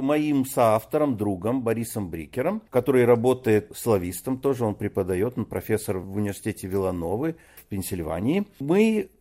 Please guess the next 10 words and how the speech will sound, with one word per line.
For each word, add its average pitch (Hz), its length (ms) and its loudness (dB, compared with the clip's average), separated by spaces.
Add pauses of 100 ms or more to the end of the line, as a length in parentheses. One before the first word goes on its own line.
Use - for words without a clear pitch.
(140)
заинтересовались 180 880 4
именно 147 200 0
этим 139 400 -4
феноменом 98 600 4 (340)
и 135 480 2 (140)
решили 190 1000 2 (200)
посмотреть 165 1000 0
на 143 480 2 (260)
то, 180 160 4
как - 580 -2